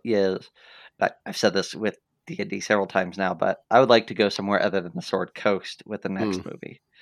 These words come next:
Speaker 2: Yeah.
Speaker 1: And I am not picky, and I will even take n-, gr-, far north Sword Coast or far south Sword Coast.
Speaker 2: Or if Eric
Speaker 1: But
Speaker 2: Mingy's watching or listening, the Moon Chase.
Speaker 1: That's right.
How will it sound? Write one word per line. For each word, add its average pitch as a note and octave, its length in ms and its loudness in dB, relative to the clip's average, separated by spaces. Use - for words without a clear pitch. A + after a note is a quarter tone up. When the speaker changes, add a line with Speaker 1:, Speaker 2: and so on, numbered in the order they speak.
Speaker 2:
Yeah. F#2 280 -8
Speaker 1:
And G2+ 460 4
I G#2+ 160 8
am G#2 200 6
not A2+ 200 8
picky, - 360 -4
and G2+ 220 2
I A2+ 180 8
will A2+ 220 6
even A2+ 300 4
take G#2+ 520 2
n-, A2+ 240 -2
gr-, B2+ 240 -4
far A#2+ 260 10
north B2 340 6
Sword G2 300 2
Coast F#2+ 340 0
or D#3 180 6
far F3+ 280 2
south F3 420 2
Sword G2+ 280 -4
Coast. - 380 -6
Speaker 2:
Or A2+ 200 0
if B2 200 0
Eric C3+ 240 8
Speaker 1:
But C3 40 0
Speaker 2:
Mingy's A#2+ 400 4
watching A2 360 2
or G#2 80 0
listening, G2+ 580 -2
the E2+ 80 -12
Moon G2+ 240 -6
Chase. - 680 -12
Speaker 1:
That's - 240 -2
right. - 260 2